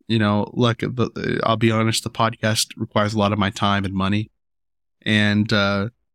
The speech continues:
to, to, you know, to produce quality, to get guests on the show, to X Y Z.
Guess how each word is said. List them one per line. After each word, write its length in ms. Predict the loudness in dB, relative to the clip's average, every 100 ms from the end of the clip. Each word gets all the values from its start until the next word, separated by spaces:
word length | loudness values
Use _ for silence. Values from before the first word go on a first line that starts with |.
| _ _ -10
to, 100 | -8
to, 240 | -4 -4
you 60 | -2
know, 120 | -4
to 180 | -4 -8
produce 380 | -6 -6 -6
quality, 580 | -6 -2 0 0 0 -2
to 100 | -2
get 200 | -2 -2
guests 280 | 0 0 2
on 60 | 2
the 60 |
show, 360 | 2 0 0 -2 -2
to 340 | -2 -2 -4 _ _ -6
X 240 | -4 0
Y 160 | 2 2
Z. 400 | 2 2 2